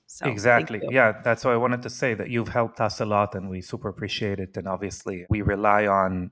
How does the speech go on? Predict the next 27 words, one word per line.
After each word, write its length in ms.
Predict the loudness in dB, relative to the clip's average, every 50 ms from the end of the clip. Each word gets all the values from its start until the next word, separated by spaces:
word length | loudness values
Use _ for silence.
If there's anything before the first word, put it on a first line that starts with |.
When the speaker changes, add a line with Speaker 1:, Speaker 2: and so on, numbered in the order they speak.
| _ _ _
Speaker 2:
people 360 | -12 -8 -4 -4 -4 -4 -4
such 260 | -4 -2 -2 -2 -2
as 140 | -4 -6 -4
yourself 340 | -6 -8 -2 -2 -4 -4 -2
to 100 | -6 -2
like 220 | -2 -2 -2 -2
our 80 | -4 -6
product. 380 | 2 4 4 4 4 2 -4 -6
So 140 | -4 -2
it's 200 | -2 -2 -4 -10
very 640 | -6 0 2 4 4 4 2 2 0 -2 -4 -8 _ _ _ _ _ _
exciting 500 | -12 -6 2 4 4 4 4 2 0 -4 -6 -10 _
for, 320 | -2 0 2 2 0 -2 -4 _ -4
for 100 | -2 0
us 160 | 0 0 -2
to 60 | -4
kinda 180 | -8 -8 -8 -8
be 260 | -6 -6 -6 -8 -8
talking 400 | -8 -4 -4 -4 -4 -4 -6 -6
about 300 | -4 -2 -2 -2 -2 0
your 180 | 0 2 2 4
baby 420 | 4 4 2 2 2 0 -2 -2
and, 140 | -4 -6 -8 -12
and 160 | -12 -12 -8
what 160 | -8 -8 -8 -4
you're 160 | -4 -4 -4
doing. 440 | -2 -4 -4 -4 -4 -4 -6 -10